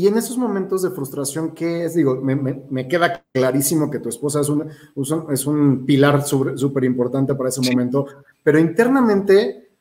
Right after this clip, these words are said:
Speaker 1: porque a final de cuentas internamente también hay esas voces, <laughs> hablando de doblaje, hay esas voces internas que empiezan a hablarte y, y que algunos son buenos consejos, pero también hay malos consejos. ¿Qué es lo
Speaker 2: Sí,
Speaker 1: que,
Speaker 2: es
Speaker 1: de qué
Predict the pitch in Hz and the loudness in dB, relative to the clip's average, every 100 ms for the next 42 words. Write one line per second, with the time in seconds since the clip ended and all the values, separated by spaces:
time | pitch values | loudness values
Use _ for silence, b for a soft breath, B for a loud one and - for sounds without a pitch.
0 | _ _ 131 143 156 170 202 202 185 202 | _ _ -4 -4 0 2 4 4 2 2
1 | 185 143 170 185 175 180 151 143 160 165 | 0 0 0 0 2 0 0 2 2 2
2 | - - 156 139 127 160 165 127 127 120 | -2 -4 -2 0 2 4 4 2 -2 -2
3 | 139 143 156 127 123 135 156 160 B - | 0 4 4 4 0 -2 -2 -6 B 2
4 | 196 202 165 170 165 160 143 131 131 151 | 4 6 4 4 4 2 2 0 2 2
5 | 139 135 156 b b b _ 147 147 226 | 2 -2 -8 b b b _ -2 0 -2
6 | 240 262 180 156 170 - 123 117 120 - | 0 0 2 2 2 0 -4 -4 -6 -6
7 | 135 135 135 123 131 131 135 214 247 240 | -8 -4 0 0 0 -2 0 2 2 2
8 | 208 208 202 131 135 165 208 170 139 139 | 4 4 2 -2 -4 -2 -2 -2 -8 -6
9 | 226 277 240 202 190 - 127 127 160 - | -2 0 4 4 2 -2 -10 -6 -6 -6
10 | - - b b b b _ _ - - | -12 -14 b b b b _ _ -20 -20
11 | - 254 302 302 - 170 - - - | -4 2 4 4 2 6 6 4 -6